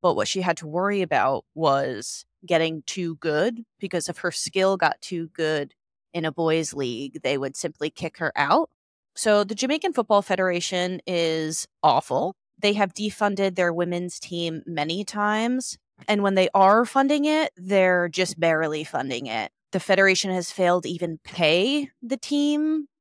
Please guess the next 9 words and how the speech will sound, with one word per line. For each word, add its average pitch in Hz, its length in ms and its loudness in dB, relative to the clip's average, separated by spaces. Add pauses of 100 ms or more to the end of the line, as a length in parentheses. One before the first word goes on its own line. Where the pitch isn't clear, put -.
(100)
and 208 320 4
its - 220 -4
players 220 960 0
after 180 340 0
they 160 200 0
win. 156 420 -2 (480)
That's 143 300 2
gone 220 260 2
into 214 920 -2